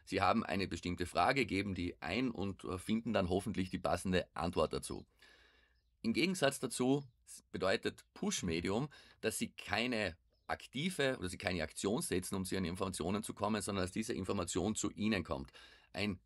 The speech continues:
typisches Beispiel für ein Push-Medium wäre das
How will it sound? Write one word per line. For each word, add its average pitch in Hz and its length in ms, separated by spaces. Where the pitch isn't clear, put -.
typisches 151 400
Beispiel 90 400
für 90 180
ein 76 160
Push-Medium 110 680
wäre 87 340
das 85 260